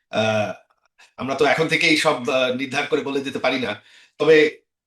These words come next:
আমাদের কোটি কোটি ভোটার আছে, আমাদের লক্ষ লক্ষ, আহ, কর্মী আছে। ওটা রীতিমতন লড়াই চলছিল। এখন লড়াইয়ের মধ্যে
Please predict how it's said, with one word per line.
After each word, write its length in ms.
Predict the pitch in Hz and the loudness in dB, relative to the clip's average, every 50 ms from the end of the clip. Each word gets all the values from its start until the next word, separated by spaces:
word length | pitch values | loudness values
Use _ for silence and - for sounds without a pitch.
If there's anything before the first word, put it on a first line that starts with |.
| _ _ | _ _
আমাদের 380 | 139 156 185 190 202 202 190 | -2 -2 0 2 2 0 0
কোটি 240 | - - 190 190 214 | -2 -6 -2 -2 0
কোটি 200 | - 190 170 190 | 0 0 -2 -2
ভোটার 300 | 139 - - - - - | 0 0 2 2 2 2
আছে, 260 | - - - - - - _ _ _ _ _ _ _ - | 0 -2 -4 -6 -10 -12 _ _ _ _ _ _ _ -8
আমাদের 340 | 127 147 165 170 170 165 151 | -6 -4 -2 0 0 2 2
লক্ষ 200 | 156 - - 202 | 0 0 0 -2
লক্ষ, 260 | 185 180 175 - 185 185 170 160 - - _ | -2 -2 -2 -2 -2 -2 -2 -2 -2 -6 _
আহ, 680 | - 135 139 127 - - - - - - - - - 117 | -12 -8 -6 -6 -6 -8 -10 -14 -20 -20 -20 -20 -20 -20
কর্মী 340 | - - 175 165 151 147 131 | -12 -6 -4 -2 -2 0 -2
আছে। 280 | 113 98 - - - - - _ _ - - _ | -2 -4 -6 -8 -12 -12 -16 _ _ -20 -16 _
ওটা 180 | - - 180 175 | -8 -4 -2 -2
রীতিমতন 440 | 151 147 - 175 165 165 180 165 139 | -2 -2 -4 -6 -8 -8 -8 -6 -2
লড়াই 300 | 123 123 143 180 190 - | 0 2 2 2 0 0
চলছিল। 360 | 147 135 113 - - - - - - _ _ _ _ _ _ _ _ _ _ _ _ _ | -4 -4 -6 -6 -10 -10 -12 -16 -20 _ _ _ _ _ _ _ _ _ _ _ _ _
এখন 240 | - 127 139 151 139 | -10 -6 -4 -4 -2
লড়াইয়ের 340 | 123 123 135 165 190 202 202 | 0 2 2 2 2 0 0
মধ্যে 460 | 208 202 180 208 214 208 196 - | -2 0 0 2 2 2 0 -2